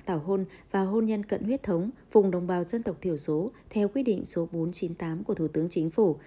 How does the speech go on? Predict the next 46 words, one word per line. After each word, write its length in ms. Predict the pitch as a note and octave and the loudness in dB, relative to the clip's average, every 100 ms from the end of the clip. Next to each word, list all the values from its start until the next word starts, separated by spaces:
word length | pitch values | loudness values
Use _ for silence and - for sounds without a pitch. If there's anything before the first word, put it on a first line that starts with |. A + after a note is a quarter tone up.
| - - | -20 -20
sáng 300 | - - F3+ | -6 -2 -2
ngày 240 | A3 A3+ F#3+ | 0 0 -2
hai 120 | F#3+ | -2
mươi 80 | A3+ | -4
chín 240 | - F3+ | -2 -4
tháng 200 | F#3 E3+ | -2 -4
bảy 160 | G3+ E3+ | -2 -2
năm 140 | F3+ | -4
hai 120 | G3+ | -4
nghìn 200 | F#3 E3 | -2 -4
không 220 | D3+ G3 F3+ | -4 -6 -6
trăm 180 | F#3 | -4
hai 120 | F3 F3 | -4 -2
mươi 120 | A3+ | -2
mốt, 80 | D4 - - | -4 -10 -8
tại 180 | G#3 F#3+ | -4 -4
xã 160 | - G#3 | -4 -4
Minh 180 | G#3 G3+ | -4 -2
Sơn, 260 | G#3 F#3+ F#3 - - | -2 -2 -4 -14 -6
Phòng 180 | G3+ G3 | -2 -2
Dân 220 | B3 A#3 | -2 -2
tộc 180 | F3+ E3 | -4 0
huyện 180 | F3+ - | 0 -2
phối 200 | - E3 | -2 -2
hợp 240 | G#3+ G#3 - | 0 -2 0
với 100 | E3+ | 0
Ủy 180 | G3 D#3+ | 0 0
ban 160 | E3+ | -2
Nhân 80 | F#3 | -4
dân 220 | F#3 F#3 | -2 -2
xã 160 | E3+ - | -2 -4
Minh 160 | G#3+ | -4
Sơn 260 | F#3+ G3 F#3+ - - - | -2 0 -2 -4 -18 -6
và 180 | G3+ F#3 | -2 -2
các 240 | F#3 C4 | -4 -6
ngành 240 | A3+ F3 D#3+ | -2 -2 -2
liên 160 | F3+ | -2
quan 260 | F3 F#3+ F3+ - - - | -2 -2 -2 -6 -16 -6
đã 180 | G3 B3 | -4 0
tổ 200 | - D#3+ | 0 0
chức 240 | C#4 C#4 | -2 0
buổi 160 | G#3 D3+ | 0 0
trao 200 | G#3+ G#3 | -2 -2
đổi, 220 | F#3 D#3+ | -2 -2
nói 180 | D3+ D#3 | -2 -4
chuyện, 240 | - A3 | -2 -2